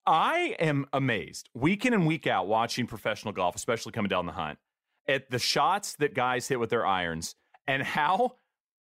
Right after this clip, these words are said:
precise the shots are. And you have Jim Herman hitting a five iron into the last hole to twelve feet. And then Billy Horschel comes up after him and has to make birdie to win. And it's a seven iron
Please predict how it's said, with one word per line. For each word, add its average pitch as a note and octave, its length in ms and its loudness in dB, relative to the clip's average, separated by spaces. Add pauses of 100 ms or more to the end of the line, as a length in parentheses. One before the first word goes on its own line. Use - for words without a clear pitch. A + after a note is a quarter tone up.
(360)
precise F3 1000 0
the C3 120 0
shots A#2+ 560 0
are. F#2+ 340 2 (240)
And D3+ 140 2
you G#3 100 6
have D3 140 0
Jim F#3 280 2
Herman G#3 360 2
hitting D3 200 0
a G#2 60 0
five E3+ 440 0
iron F#3+ 220 2
into D#3+ 120 2
the D3 60 -2
last C#3 340 0
hole G2 300 2
to G#2+ 380 0 (200)
twelve B2+ 320 2
feet. E2 320 -6 (320)
And C#3+ 120 0
then D3 100 0
Billy D#3 220 4
Horschel D#3+ 340 0
comes C3 240 -2
up C3+ 140 -2
after G#2 320 -2
him G#2 140 -2 (260)
and A2+ 100 -4
has D3 240 0
to E3 60 -4
make D#3+ 180 -2
birdie C#3+ 200 0
to C#3 80 -2
win. G2+ 320 -2 (180)
And C#3+ 100 0
it's E3 140 -4
a D#3+ 40 -6
seven C#4 360 2
iron E3+ 380 2